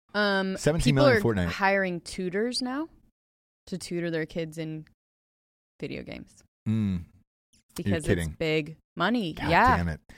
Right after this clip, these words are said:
Speaker 2: So there was a sketch on S N L on Saturday night, uh, with Chance the Rapper, and he was hosting, and he was talking about, uh,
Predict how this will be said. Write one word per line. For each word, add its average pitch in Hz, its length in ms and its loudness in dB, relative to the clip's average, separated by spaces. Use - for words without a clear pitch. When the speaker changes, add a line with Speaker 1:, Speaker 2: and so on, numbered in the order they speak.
Speaker 2:
So 123 480 4
there 120 80 6
was 120 140 4
a 113 40 0
sketch 156 320 -2
on 147 60 2
S 127 200 0
N 113 60 4
L 92 140 4
on 87 100 2
Saturday 82 320 -2
night, 80 240 -2
uh, 87 180 -6
with 85 120 -8
Chance 92 260 -2
the - 100 -10
Rapper, 80 460 -6
and 85 480 -6
he 104 140 -2
was 98 140 0
hosting, 92 540 2
and 87 260 -4
he 98 120 -6
was 92 200 -8
talking 87 360 -4
about, 82 400 -6
uh, 90 340 -4